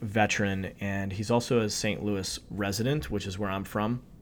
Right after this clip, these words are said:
So we got to sit down and have a chat. This was the first time I've been able to interview somebody live, which was great. And for the occasion, I purchased a new microphone, which is why you're hearing my voice in crystal clear quality right now,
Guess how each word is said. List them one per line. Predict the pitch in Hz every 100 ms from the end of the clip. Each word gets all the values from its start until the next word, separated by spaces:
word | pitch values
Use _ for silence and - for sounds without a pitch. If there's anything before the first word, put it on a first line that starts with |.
| - - - - -
So | - 113
we | 104 104
got | 107 101
to | -
sit | 101 135 -
down | 107 98 98 95
and | 92 98 95
have | - - 101
a |
chat. | - 104 87
This | - -
was | 98
the |
first | 98 117
time | - 98
I've | 90 - -
been | 107 98 95 - - - -
able | 104 95
to | - 101 90 87 -
interview | 110 98 92
somebody | - 95 90
live, | 92 92 92 92
which | -
was | 87
great. | - 95 92 - - - - -
And | 95 98 90 - - -
for | - - 165
the | 143 113
occasion, | - 107 101 101
I | 95
purchased | - 104 101 - - -
a | 92 92 90
new | 92 92
microphone, | 104 113 107 113 107 104
which | 95
is | 104
why | 104 104
you're | 104
hearing | 110 107
my | 104 92
voice | 92 90 90 -
in | 95 90
crystal | 90 - 135 - 107
clear | 92 - 92 -
quality | - - 110 113 131 147
right | 151 -
now, | 156 180